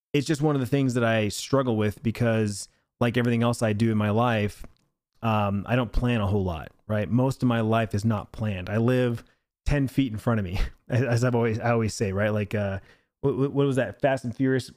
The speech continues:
quote? "I live my life a quarter mile at a time." That's me. I live, like,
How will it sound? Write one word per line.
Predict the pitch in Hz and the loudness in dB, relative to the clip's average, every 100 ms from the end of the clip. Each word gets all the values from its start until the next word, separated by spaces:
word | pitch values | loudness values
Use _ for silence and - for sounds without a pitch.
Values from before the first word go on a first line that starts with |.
| _ | _
quote? | - 135 135 - _ | 0 0 0 -4 _
"I | 117 | 0
live | 127 120 | 0 2
my | 120 | 0
life | 117 120 113 | 2 0 -2
a | 101 | -6
quarter | - 123 120 | -2 0 2
mile | 113 120 113 | 2 2 0
at | |
a | 107 | -2
time." | - 120 123 131 - _ _ _ _ _ | -2 0 0 -2 -6 _ _ _ _ _
That's | 127 - | -2 0
me. | 127 110 87 | 0 -2 -2
I | 127 | 0
live, | 139 135 123 | 2 0 0
like, | 117 95 | -2 -6